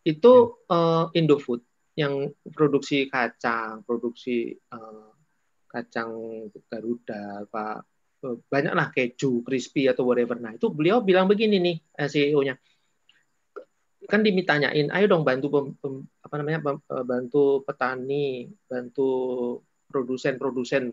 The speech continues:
Speaker 1: lokal langsung," gitu. "Oke,
Speaker 2: Ya.
Speaker 1: Pak, saya mau bantu. Cuma produsen, pertama,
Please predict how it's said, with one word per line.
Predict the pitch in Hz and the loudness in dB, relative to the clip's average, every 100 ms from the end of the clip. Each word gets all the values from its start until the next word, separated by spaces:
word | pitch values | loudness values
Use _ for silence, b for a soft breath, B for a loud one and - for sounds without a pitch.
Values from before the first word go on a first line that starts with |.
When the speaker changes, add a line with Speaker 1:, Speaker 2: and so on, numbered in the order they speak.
| - 131 | -10 -6
Speaker 1:
lokal | 127 117 139 127 | -4 0 0 0
langsung," | 123 139 123 - | -2 -2 -2 -4
gitu. | - - - | -20 -20 -10
"Oke, | - 185 320 | -8 -2 0
Speaker 2:
Ya. | 269 | 2
Speaker 1:
Pak, | 285 - | 2 2
saya | 269 | 2
mau | 262 | 2
bantu. | 180 143 185 156 156 B B B | 0 -2 -2 -4 -4 B B B
Cuma | - 226 330 - _ | -4 -2 -2 -8 _
produsen, | - 190 175 175 - | 2 4 2 0 -4
pertama, | - 151 175 | 0 2 4